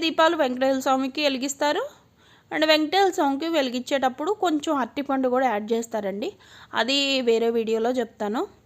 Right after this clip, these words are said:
ఇదిగోండి, ఇలా అయితే వస్తుంది. టూ ఫింగర్స్ పెట్టి ప్రెస్ చేస్తున్నాను.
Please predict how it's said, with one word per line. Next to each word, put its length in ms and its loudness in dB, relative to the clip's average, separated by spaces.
ఇదిగోండి, 360 0
ఇలా 160 -4
అయితే 240 -2
వస్తుంది. 360 -6
టూ 80 -2
ఫింగర్స్ 360 0
పెట్టి 300 -4
ప్రెస్ 300 -4
చేస్తున్నాను. 520 -4